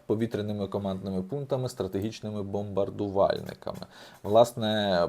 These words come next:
по суті, мова йде про офіційне підтвердження того, що Україна знищила вже два таких комплекси лише в листопаді.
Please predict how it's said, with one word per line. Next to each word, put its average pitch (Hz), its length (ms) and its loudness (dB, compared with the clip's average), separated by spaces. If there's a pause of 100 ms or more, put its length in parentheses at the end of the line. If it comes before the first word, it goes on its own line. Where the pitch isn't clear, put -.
по 107 80 -2
суті, 123 260 -2
мова 107 280 4
йде 104 180 4
про 104 280 4
офіційне 101 560 -2
підтвердження 120 680 0
того, 101 280 0
що - 220 -6
Україна 98 680 -2
знищила 92 480 -4
вже 95 200 -2
два 92 240 4
таких 80 320 -6
комплекси - 460 -8
лише 87 300 -2
в 87 60 0
листопаді. 120 680 0